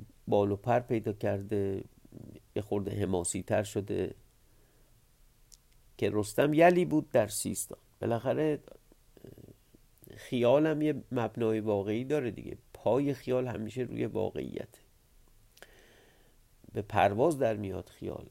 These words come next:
اما اصل و اساسش بالاخره روی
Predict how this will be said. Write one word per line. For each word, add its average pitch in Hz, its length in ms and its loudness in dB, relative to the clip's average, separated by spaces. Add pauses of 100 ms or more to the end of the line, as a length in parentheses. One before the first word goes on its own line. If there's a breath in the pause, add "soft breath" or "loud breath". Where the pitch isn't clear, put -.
اما 123 320 -2 (240)
اصل 127 320 0
و 123 60 0
اساسش 135 720 -2
بالاخره 113 540 -4
روی 123 360 -2